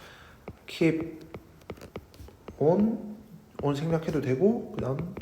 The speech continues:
아이엔지로 바꿔줘야 되겠죠. 자, 정답 사 번입니다. 다음 삼 번.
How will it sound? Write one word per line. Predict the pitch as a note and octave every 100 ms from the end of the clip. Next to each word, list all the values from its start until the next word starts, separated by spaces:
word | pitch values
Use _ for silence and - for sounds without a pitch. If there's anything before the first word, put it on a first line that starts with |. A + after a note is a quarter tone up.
| -
아이엔지로 | A2 A2 A#2 A#2 A#2+ C3 C3 - - -
바꿔줘야 | A2+ - A#2+ A#2
되겠죠. | A2+ A2+ G#2+ C#3+ - - - - - - - - -
자, | A#2
정답 | - A#2+ D3
사 | - A2
번입니다. | B2 C3+ A#2 A#2 A#2 - - - - - - - - -
다음 | - C3
삼 | E3+ E3
번. | E3+ C3 -